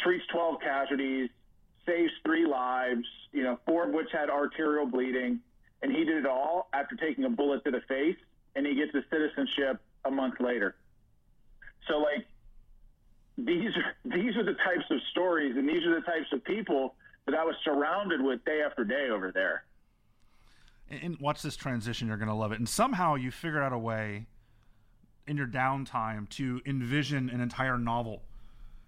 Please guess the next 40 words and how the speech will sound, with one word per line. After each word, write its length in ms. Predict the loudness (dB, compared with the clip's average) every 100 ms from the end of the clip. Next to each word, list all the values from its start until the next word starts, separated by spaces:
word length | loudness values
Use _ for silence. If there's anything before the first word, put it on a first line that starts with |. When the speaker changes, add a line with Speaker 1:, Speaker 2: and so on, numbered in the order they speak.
| -20 -12
Speaker 2:
or 160 | -6 -4
at 60 |
least 160 | -2 0
a 80 | 2 2
character 600 | 2 2 0 -2 -2 -2
<laughs> 20 |
for 180 | -2 -2
a 40 |
novel. 460 | -2 0 2 2 0
So 80 | 0
I 40 |
wanna 120 | -2 -2
talk 200 | -2 0
a 40 |
little 180 | 0 0
bit 100 | 0
about 200 | -2 0
Man 200 | -2 -2
of 140 | -2
War, 220 | 0 0
because 400 | 0 0 0 -2 -6 -18 -18 -18 -18 -20 -6
your 240 | 0 0
hero 500 | -2 -2 -2 0 0
in 100 | -2
this 180 | -4 -4
book, 440 | 0 0 0 -6 -14 -16 -20 -20 -20 -20 -20 -14
you 160 | -10 -8
came 260 | -6 -2
up 140 | -2 0
with 120 | -2
these 140 | 6
ideas 460 | 8 8 6 2 2
and 80 | -2
these 140 | -2
concepts 600 | 0 2 2 0 -4 -4
while 340 | 0 4 4
you 160 | 4 2
were 80 | 2
in 80 | 0
Afghanistan. 640 | 0 -4 -4 -4 -8